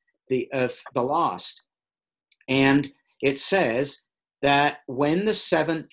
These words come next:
trumpet, um, was sounded, there was an earthquake, and the ark of God was visible. Now, think for a minute. Uh, where was the ark of God visible in,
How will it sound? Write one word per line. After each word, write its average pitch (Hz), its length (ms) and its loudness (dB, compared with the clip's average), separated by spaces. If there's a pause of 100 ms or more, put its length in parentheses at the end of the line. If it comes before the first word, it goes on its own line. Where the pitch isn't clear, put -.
(140)
trumpet, 147 540 -2 (380)
um, 113 560 0 (280)
was 123 180 0
sounded, 156 540 0
there 131 120 2
was 127 160 -2
an 135 140 -4
earthquake, 151 760 -2 (480)
and 143 200 2
the 143 100 0
ark 156 300 0
of 143 100 -6
God 143 300 0
was 139 180 -4
visible. 151 480 0 (380)
Now, 147 340 0
think 202 220 2
for 185 140 0
a 147 40 0
minute. 107 320 -4 (540)
Uh, 117 420 2 (720)
where 170 400 6
was 208 220 6
the 190 180 2
ark 156 300 2
of 160 140 0
God 139 480 2 (300)
visible 143 680 0 (600)
in, 143 500 2